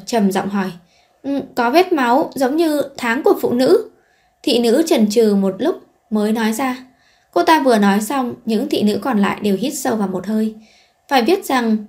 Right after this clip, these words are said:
tần phi cơ thiếp khi đến tháng đều không được thị tẩm. Nếu lưu lại uế vật này trên giường của chủ nhân, chính là tội đại bất kính. Mấy ngày nay,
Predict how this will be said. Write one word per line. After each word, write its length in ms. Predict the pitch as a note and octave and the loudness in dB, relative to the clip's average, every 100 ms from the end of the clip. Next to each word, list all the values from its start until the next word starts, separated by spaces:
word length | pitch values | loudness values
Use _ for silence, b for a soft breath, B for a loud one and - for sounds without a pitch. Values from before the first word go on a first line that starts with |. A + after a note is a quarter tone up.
| - - | -16 -2
tần 240 | C4 A#3 | 0 0
phi 300 | A3+ D#4 D4+ | 0 0 0
cơ 180 | D4+ D4 | 0 0
thiếp 160 | D4 A4+ - | 2 0 0
khi 120 | C#4 | -4
đến 240 | B3+ A#3 | -2 -2
tháng 320 | B3 A#3 G#3+ D4+ | -4 -4 -4 0
đều 160 | C#4 | 0
không 180 | G#3 A3+ | -2 -2
được 100 | G#3 | -4
thị 160 | G3+ G#3+ | -4 -6
tẩm. 220 | A3 G3 F3+ B B B B | -4 -6 -6 B B B B
Nếu 260 | A#3 A3+ C#4+ | 0 2 4
lưu 240 | E4+ D4+ | 2 2
lại 200 | C#4 - - | 2 0 0
uế 140 | G#3+ | 0
vật 220 | A3+ D#4+ | 2 -2
này 200 | A3 G3+ | -2 -2
trên 140 | G3+ D4 | -2 -2
giường 200 | C4+ G3+ | 0 0
của 80 | G3 | -2
chủ 140 | G#3 | -2
nhân, 300 | F#3 A#3 C#4 C#4 - | -2 0 -2 -6 -10
chính 240 | - A3 | -4 -2
là 300 | D4+ C4+ G#3 F#3+ | -2 -2 0 0
tội 100 | G3+ | 0
đại 140 | F#3+ - | -2 -4
bất 80 | C4 - | -8 -2
kính. 260 | A3 C4+ - b b b b | -2 -2 -6 b b b b
Mấy 120 | A3+ | -4
ngày 180 | C4+ D#4 | 0 2
nay, 380 | G3+ A3+ B3 B3 | 2 0 -2 -6